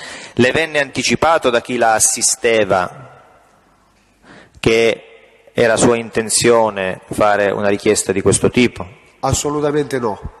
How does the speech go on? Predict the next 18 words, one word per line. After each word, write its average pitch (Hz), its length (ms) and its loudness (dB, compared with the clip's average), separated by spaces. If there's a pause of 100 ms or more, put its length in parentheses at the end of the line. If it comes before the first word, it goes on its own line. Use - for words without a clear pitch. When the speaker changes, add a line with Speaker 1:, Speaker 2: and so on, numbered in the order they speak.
Speaker 1:
No. 87 300 -6 (1500)
E 127 100 -2
allora 147 260 4
io 160 200 4
adesso 147 320 0
le 135 100 0
chiedo 123 320 2
a 139 60 4
ritroso, 101 840 -2
eh, 98 680 -2 (540)
come 107 380 -2
le 107 100 -6
ho 107 60 2
detto 101 320 -2
prima, 92 800 -6
eh, 95 60 -12
Villani, 95 580 -6
Speaker 2:
Sì. 139 320 -6